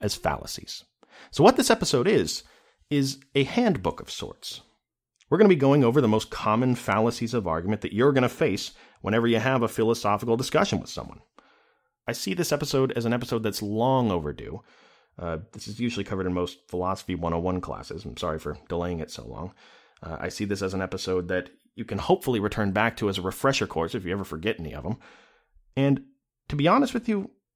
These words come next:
I'm having a really hard time thinking of any other episode of this show that if you memorize the contents of the episode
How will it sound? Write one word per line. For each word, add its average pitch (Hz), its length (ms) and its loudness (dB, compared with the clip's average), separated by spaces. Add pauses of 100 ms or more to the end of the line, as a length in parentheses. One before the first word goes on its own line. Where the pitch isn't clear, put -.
(180)
I'm 143 100 0
having 302 260 2
a 160 40 6
really 180 320 4
hard 151 440 4
time 135 320 4
thinking 131 420 2
of 107 180 2
any 180 200 2
other 143 180 6
episode 123 320 2
of 101 80 0
this 98 120 2
show 98 460 2 (600)
that 120 180 0
if - 160 -4
you 135 80 6
memorize 170 580 8
the - 100 2
contents 147 600 2
of 123 100 0
the 120 140 4
episode 85 500 0